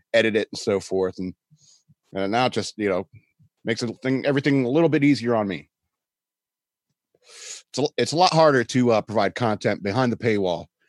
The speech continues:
which is the whole point of, uh, why we're doing this promo thing, is that we're doing, um, uh, we wanna show you all the content that we have behind the paywall. And three dollars a month, go to patreon dot com slash shock monkey radio, get access to everything, uh, all the content.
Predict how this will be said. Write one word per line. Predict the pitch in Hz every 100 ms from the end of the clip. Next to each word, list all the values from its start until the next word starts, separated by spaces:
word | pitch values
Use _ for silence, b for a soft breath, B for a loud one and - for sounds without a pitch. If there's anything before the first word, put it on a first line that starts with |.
| _
which | 120 113
is | 110
the | 127
whole | 117 139
point | - 139 104
of, | 95
uh, | 92 90
why | 98
we're | 95
doing | 90 92
this | 87
promo | - 107 90
thing, | 80 85 80
is | 90
that | - 101
we're | 95 98
doing, | 104 107 98 92
um, | 78 87 85 85 _ _ _ _ _ _ _ -
uh, | 107 98
we | 113
wanna | 139
show | 135 151
you | 139 127
all | 113
the | 120
content | - 120 113 117
that | 101
we | 101
have | 139
behind | 135 110 98
the | -
paywall. | 98 90 87 95 B B B
And | -
three | 151 151
dollars | 135 117
a | 110
month, | 117 127 104
go | 110
to | 98
patreon | - 131 131 123 120
dot | 113
com | - 117 117
slash | 98
shock | 92 120 117
monkey | 117 -
radio, | 107 110 113
get | 101 101
access | 107 - 104
to | 85
everything, | 107 104 92 87 - B B B B B B B -
uh, | 98 98 92 - _ _
all | 107 110
the |
content. | 110 110 90 87 76